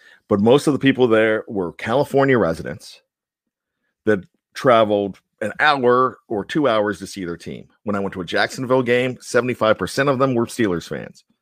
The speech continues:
Most of them were from the state of Florida, and the Steelers came to see him. It's just like if you're a fan of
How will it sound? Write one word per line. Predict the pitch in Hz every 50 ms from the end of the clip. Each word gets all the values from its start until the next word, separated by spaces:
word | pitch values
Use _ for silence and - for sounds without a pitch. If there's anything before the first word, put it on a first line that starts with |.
| _ _ _ _ _ _ _ _ _ _ _ _ _ _ _ _ _ _ _ _ _ _ _ -
Most | 104 120 139 170 - -
of | - 110 101
them | 110 113 120 127 120
were | 117 110 110 104
from | - - 110 107
the | 101 92
state | - - 92 85
of | 87 -
Florida, | - 80 71 58 - - - - _ _ _ _ _ _ _ _ _ _ _ _ -
and | 113 104 104
the | 92 90
Steelers | - - 113 104 107 101 - -
came | 101 98 95
to | 95
see | - - 92 73
him. | 65 - _ - - - - -
It's | 170 170 -
just | - - 226 220 - -
like | 190 185 175 - - _ _ _ _ _ _ _ _ _ _ _ _ _ _ -
if | 143 120 104
you're | 123 139 175 190 180
a | 147
fan | - - - - 147 147 147 139 139 135 131 131 131 - _ _ _ _ _ _ _ _ _ _ _ -
of | 131 131 127 123 120 117 110 98 87